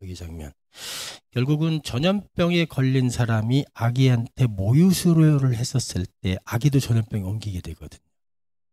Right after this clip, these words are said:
이제 그것까지도 이제는 니콜라스 포생은 확인을 한 거였었죠. 그래서 지금 닭 뛰면서 하늘을 지금 쳐다보고 있고, 여기서는 이 사람은 아기를 지금 구원을 하려고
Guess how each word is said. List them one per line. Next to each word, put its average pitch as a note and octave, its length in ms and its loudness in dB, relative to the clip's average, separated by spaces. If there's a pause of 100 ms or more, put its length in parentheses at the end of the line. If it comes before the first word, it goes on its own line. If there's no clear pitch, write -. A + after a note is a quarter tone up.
(640)
이제 G2 100 -10
그것까지도 D3 920 6
이제는 G#2+ 500 -2
니콜라스 G2+ 440 -2
포생은 G2+ 420 -4
확인을 G#2 420 -4
한 A#2+ 100 -4
거였었죠. - 540 -12 (1700)
그래서 G#2 480 -8
지금 A2 320 -10
닭 - 200 -12
뛰면서 B2+ 320 2
하늘을 C#3+ 280 -2
지금 A#2 160 -8
쳐다보고 B2 500 0
있고, C3 400 0
여기서는 B2+ 680 2 (540)
이 G2 60 -18
사람은 A#2 440 -4 (160)
아기를 C#3 420 0
지금 B2+ 240 -2
구원을 E3 560 4
하려고 G2 720 -2